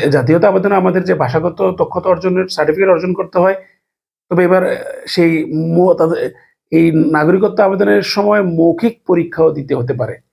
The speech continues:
এ নিয়ে আমরা বিস্তারিত আলোচনা করবো। অনেকেই জানতে চেয়েছেন বিষয়টি, এটি এই যে অভিবাসন পরিকল্পনার ষোলো নম্বর বিধিতে বিষয়টি দেয়া আছে। আশা করছি বিষয়টি আপনারা শুনবেন, তাহলে আপনাদের সকল প্রশ্নের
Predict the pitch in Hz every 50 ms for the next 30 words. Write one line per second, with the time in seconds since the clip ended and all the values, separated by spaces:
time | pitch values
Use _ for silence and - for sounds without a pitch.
0 | _ _ _ _ _ _ _ - 170 156 143 139 139 139 127 120 120 127 127 -
1 | - 185 190 190 226 214 202 190 214 214 196 208 214 196 220 185 185 180 165 -
2 | - 208 202 190 180 170 190 185 185 180 180 185 185 175 160 170 180 185 196 202
3 | 196 - _ _ _ _ _ _ _ _ _ - 131 151 160 156 156 156 - -
4 | _ _ _ _ _ _ _ _ _ _ - - 160 156 151 156 156 147 147 151
5 | 165 156 190 196 180 190 190 185 190 196 196 185 208 196 196 190 170 - - -
6 | - - 208 202 220 226 220 214 208 196 208 202 160 165 151 156 156 151 185 165
7 | 143 139 123 139 131 123 135 135 131 - _ _ _ _ _ _ _ _ _ _
8 | - 156 220 240 208 - - - - 104 110 123 - _ _ _ _ _ _ _
9 | _ _ _ _ _ _ _ _ _ _ _ _ _ _ _ _ - 117 135 139
10 | 123 123 156 143 131 131 165 151 151 147 127 160 180 202 254 262 220 190 160 151
11 | 143 - 143 135 139 123 127 127 123 117 127 147 139 120 - 135 131 127